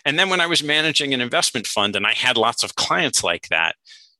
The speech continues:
just generating returns, just making money never felt fully fulfilling to me. But at the same time, I love the markets and I really love investing in managers. And so,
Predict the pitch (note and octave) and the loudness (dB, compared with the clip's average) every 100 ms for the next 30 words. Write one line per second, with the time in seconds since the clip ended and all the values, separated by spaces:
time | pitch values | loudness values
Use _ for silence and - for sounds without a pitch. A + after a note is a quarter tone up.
0 | A#2 - D#3+ F#3+ - C3+ B2+ B2+ A#2+ A#2 | -2 0 2 4 2 2 2 2 2 2
1 | A2 G#2 F#2+ - A2+ A#2+ C3 - - - | 0 -4 -4 0 0 0 0 -2 0 0
2 | A#2+ - - G#2+ G#2+ A2 F#2+ F#2 G2+ A2+ | 2 0 0 -2 -2 -2 -2 0 0 0
3 | A#2 G#2+ G#2+ A#2 B2+ - - G2 F2+ - | -2 0 0 0 -2 -2 0 0 -2 -6
4 | - G2+ F2+ E2+ - - G2+ F#2+ E2 D#2+ | -4 -2 -2 -4 -6 -2 -2 -2 -4 -6
5 | - E2 D2 D#2 - - - - - _ | -8 -4 -6 -6 -14 -16 -16 -18 -20 _
6 | _ E3 E3+ - - F#3 - F3 E3+ C3 | _ -2 0 2 0 0 -2 0 2 0
7 | A2+ B2 C3+ A#2+ A2+ G#2+ A#2 - F#2 - | 0 2 2 0 0 2 2 0 -2 -2
8 | B2 A#2+ A2+ A#2 E3 F#3 D3 G#2+ G#2+ G#2 | 0 -2 -2 -4 0 2 2 4 2 2
9 | G2+ G2 G2 - F#2+ F2+ G2+ A#2+ A#2 G#2 | 0 0 0 0 0 -2 0 0 0 -2
10 | D#2+ D#2 - F2+ - A2 G2+ F#2+ | -4 0 0 0 0 2 2 -2